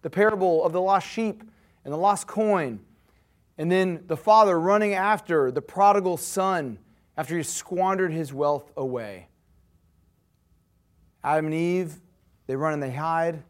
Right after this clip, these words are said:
The father comes. And the ultimate example of that, obviously, is Jesus pursuing. And then lastly, what do we see in verses twelve and thirteen when Adam and Eve are confronted?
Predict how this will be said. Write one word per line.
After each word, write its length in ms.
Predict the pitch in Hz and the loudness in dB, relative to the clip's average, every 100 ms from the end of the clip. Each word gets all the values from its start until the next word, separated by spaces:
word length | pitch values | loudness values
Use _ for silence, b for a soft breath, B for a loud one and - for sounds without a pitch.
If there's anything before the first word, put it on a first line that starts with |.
| _ _ _ _ _ _ _ _ _ _ - | _ _ _ _ _ _ _ _ _ _ -20
The 60 | 127 | -2
father 500 | 151 147 139 123 - _ - | 2 4 4 -2 -6 _ -12
comes. 600 | 147 143 123 110 - - | -4 -4 -4 -10 -12 -12
And 80 | 131 | -8
the 80 | 131 | 0
ultimate 460 | 160 160 143 123 127 | 0 0 -10 -10 -12
example 360 | 113 147 120 | -6 -6 -4
of 80 | 113 | -6
that, 140 | 120 | -2
obviously, 440 | 123 127 117 127 117 | -2 -2 -6 -8 -8
is 120 | 101 | -10
Jesus 600 | - 131 113 113 - - _ _ _ _ _ - - | -10 -10 -8 -10 -10 -14 _ _ _ _ _ -20 -18
pursuing. 640 | - 120 - 147 123 104 98 123 | -12 -8 -6 -4 -6 -8 -14 -8
And 100 | 135 | -2
then 80 | |
lastly, 540 | 147 147 127 - - _ _ _ _ _ _ _ _ _ _ _ _ _ _ - | 2 2 0 -12 -20 _ _ _ _ _ _ _ _ _ _ _ _ _ _ 2
what 80 | 165 | 6
do 80 | |
we 80 | 214 | 6
see 180 | - 214 | 4 0
in 80 | 180 | 0
verses 360 | 165 151 156 | -2 -6 -10
twelve 440 | - - 165 165 156 | -12 -2 2 2 0
and 120 | 143 | -2
thirteen 580 | 165 160 - 180 175 160 | -6 -6 -6 -4 -4 -6
when 140 | 127 | -4
Adam 240 | 151 165 156 | -2 -2 -2
and 60 | |
Eve 180 | 170 160 | -4 2
are 120 | 165 | 2
confronted? 640 | 160 147 185 190 185 175 | 2 -4 2 2 2 -2